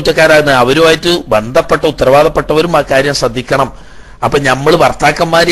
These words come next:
നമ്മള് ശ്രദ്ധിക്കണം. നമ്മളെ പ്രിയപ്പെട്ട ഭാര്യ, അതുപോലെ നമ്മളെ പൊന്നുമക്കള്, അവര് അറിയാതെ നിസ്കരിക്കുന്ന സമയത്ത് ഒക്കെ ഈ മുഖമക്കന ഇട്ടിട്ടുണ്ടാവും. എങ്കിൽ പോലും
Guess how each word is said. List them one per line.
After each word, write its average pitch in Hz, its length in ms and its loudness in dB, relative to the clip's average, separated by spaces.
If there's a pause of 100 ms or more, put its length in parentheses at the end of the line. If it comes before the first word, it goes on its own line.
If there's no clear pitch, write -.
നമ്മള് 156 260 0
ശ്രദ്ധിക്കണം. 147 500 0
നമ്മളെ 147 240 0
പ്രിയപ്പെട്ട 143 400 -2 (100)
ഭാര്യ, 131 300 4 (140)
അതുപോലെ 143 280 4
നമ്മളെ 151 240 2
പൊന്നുമക്കള്, 143 640 0 (720)
അവര് 139 320 2 (720)
അറിയാതെ 156 580 2 (520)
നിസ്കരിക്കുന്ന 165 540 -2 (120)
സമയത്ത് 139 440 0 (1080)
ഒക്കെ 147 260 0 (600)
ഈ - 20 -4 (720)
മുഖമക്കന 143 600 0
ഇട്ടിട്ടുണ്ടാവും. 156 640 0 (220)
എങ്കിൽ 156 240 -2 (100)
പോലും 127 320 0